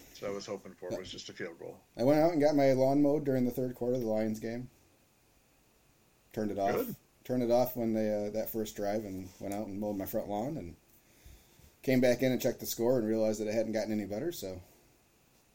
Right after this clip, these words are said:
Speaker 2: turned it back off.
Speaker 1: <laughs> I was gonna say, went and power washed my driveway.
Speaker 2: <laughs>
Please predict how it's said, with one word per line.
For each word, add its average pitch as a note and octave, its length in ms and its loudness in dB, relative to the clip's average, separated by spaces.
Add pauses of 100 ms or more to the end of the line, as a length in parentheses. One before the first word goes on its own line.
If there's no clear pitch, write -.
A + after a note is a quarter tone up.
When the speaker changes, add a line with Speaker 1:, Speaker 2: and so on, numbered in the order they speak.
(480)
Speaker 2:
turned G#2 160 -2
it A2 40 -6
back B2+ 180 -2
off. F#3 180 -8 (500)
Speaker 1:
<laughs> - 520 -20
I D3 40 -4
was C#3 80 -4
gonna - 220 -8
say, - 180 -6
went A#2+ 260 -4
and G2 140 -16 (240)
power C3+ 180 2
washed C3 240 0
my A#2+ 120 -6
driveway. A2+ 440 -4 (420)
Speaker 2:
<laughs> G3+ 460 4